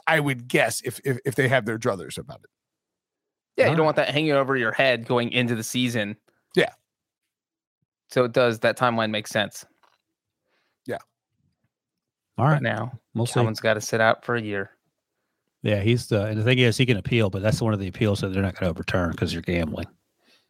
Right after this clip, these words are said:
Speaker 2: Like Calvin says right here in the, your contract, no gambling on football. And the thing is, the N F L players are allowed to gamble on sports. They just cannot gamble on the N F L. So,
Speaker 3: Yeah.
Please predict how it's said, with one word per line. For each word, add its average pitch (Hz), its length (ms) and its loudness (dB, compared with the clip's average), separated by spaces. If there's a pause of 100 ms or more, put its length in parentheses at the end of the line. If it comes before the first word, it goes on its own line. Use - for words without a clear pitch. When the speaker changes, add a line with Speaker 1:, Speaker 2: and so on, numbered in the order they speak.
(600)
Speaker 2:
Like 113 160 -2
Calvin 110 260 0
says 110 220 -2
right 110 140 4
here 117 340 4
in 110 180 0
the, 104 220 2 (1120)
your 113 80 -6
contract, 107 560 0
no 110 160 0
gambling 104 380 0
on 101 240 -4
football. - 240 -6
And 147 80 6
the 143 40 2
thing 202 180 2
is, 233 200 2 (540)
the 143 280 0
N 190 80 0
F 202 100 0
L 202 100 2
players 202 240 2 (120)
are 175 240 4
allowed 151 360 2
to 135 60 -4
gamble 139 380 4
on 127 200 2
sports. 139 440 0
They 139 120 2
just 139 180 -2
cannot 147 240 2
gamble 139 300 2
on 139 300 4
the 139 120 2
N 131 100 4
F 123 160 2
L. 117 280 0 (140)
So, 139 320 2
Speaker 3:
Yeah. 123 60 0